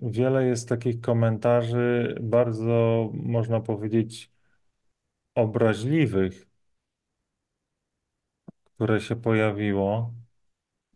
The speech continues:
których nawet nie będę czytał, ale mam takie poczucie, zresztą miałem podczas tego naszego spotkania, że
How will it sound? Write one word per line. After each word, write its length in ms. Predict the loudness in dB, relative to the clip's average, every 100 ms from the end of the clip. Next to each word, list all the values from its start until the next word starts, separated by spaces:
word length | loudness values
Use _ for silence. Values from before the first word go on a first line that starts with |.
| _
których 300 | -2 -2 0
nawet 300 | 0 2 0
nie 100 | 0
będę 340 | 2 2 2 0
czytał, 400 | -2 0 0 0
ale 280 | 0 0 0
mam 300 | 0 0 0
takie 260 | -2 -2
poczucie, 520 | -2 -2 -2 -2 0
zresztą 340 | 0 -2 -2 0
miałem 560 | 2 4 4 2 -2 -10 _ _ _ _ _ _ -4
podczas 440 | -2 0 -2 -2
tego 220 | -2 -2
naszego 420 | 0 0 -2 -2 -2
spotkania, 840 | -2 -6 -2 0 0 2 0 0
że 680 | -2 0 0 0 0 -2